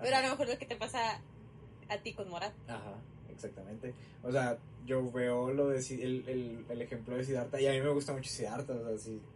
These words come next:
Speaker 2: sí, hay canciones que yo digo, "Ah, la neta están bien tristes", o sea, sí,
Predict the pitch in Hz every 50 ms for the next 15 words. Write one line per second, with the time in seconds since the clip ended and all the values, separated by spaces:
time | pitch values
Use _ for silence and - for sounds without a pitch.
0 | - - - - - - 120 113 113 113 110 110 113 110 - - 120 127 127 131
1 | - 147 139 131 135 143 143 - 143 131 113 113 120 120 120 113 - - - -
2 | - 107 101 101 - - - - 107 104 - 101 101 107 - - - - - -
3 | - 110 113 117 113 117 117 113 110 113 110 110 110 107